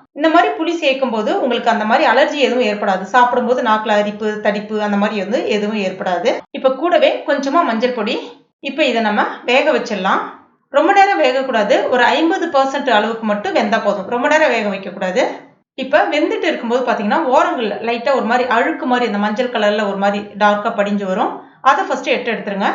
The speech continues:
இதுவும் அந்த அரிப்பு தன்மையை கொடுக்கும். இப்ப ஒரு ஐம்பது சதவீதம் வந்து இது வெந்துடுச்சு. தண்ணியை நல்லா வடிகட்டிட்டு வேறொரு பாத்திரத்துக்கு மாத்திக்கலாம். அடுத்ததா கடாயில எண்ணெய் எடுத்திருக்கேன். இது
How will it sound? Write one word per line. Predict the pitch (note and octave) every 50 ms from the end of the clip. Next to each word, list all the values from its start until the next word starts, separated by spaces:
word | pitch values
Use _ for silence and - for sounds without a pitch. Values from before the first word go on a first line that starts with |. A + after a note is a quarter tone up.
| - - C4
இதுவும் | C4+ D#4 D#4 E4 D#4 C4
அந்த | G#3+ G#3 G3+ G3 F#3+
அரிப்பு | G#3+ G#3+ A#3+ - - -
தன்மையை | G#3+ G3+ G3 F#3+ F#3
கொடுக்கும். | - F#3 F#3+ - A#3 D4 F#4 - - - - _ _ _ _ - C4
இப்ப | - G#3+ C4+ F4+ G4+ E4
ஒரு | C#4+ B3 A#3 A#3 C4
ஐம்பது | D#4 E4+ F#4+ G4 F4+ E4+ -
சதவீதம் | C#4 B3 B3 B3 C4 A#3 A3+ A3
வந்து | A3 A#3 E4 E4
இது | B3+ G#3
வெந்துடுச்சு. | G3+ G3+ G3+ G3 F#3 - - C4+ - - - - - - _ _ _ _ -
தண்ணியை | C#4 D4+ F#4 F#4 D#4 B3+
நல்லா | A3+ A#3 C4+ D4+ C#4
வடிகட்டிட்டு | G#3+ G3+ B3+ B3+ B3+ A#3 - G#3 G#3 C#4 G4 A#4 - - - _ - A3+
வேறொரு | C4 D4+ E4+ F4 E4+ D#4+ D4+ - -
பாத்திரத்துக்கு | A#3 A#3 A#3 C4 - - A#3+ - G4+ F#4+ D#4+
மாத்திக்கலாம். | G#3+ G3 - G#3+ G3+ - A3 C4 G#4+ - - - - _ _ _ _ _ _ _ _ _ _ _ _ _ _ _ _ _ _ _ _ _ _ _ _ _ _ _ _ _ _ -
அடுத்ததா | C#4+ - - G4 D#4+ C#4 E4 - - - - - -
கடாயில | C4 C4+ C#4+ E4+ F4+ E4+ F4 F4+ D#4+ B3+
எண்ணெய் | A#3 B3+ C#4 C4+ B3+
எடுத்திருக்கேன். | - - A#3 G3+ G#3 A#3+ D4+ F#4 - - -
இது | C4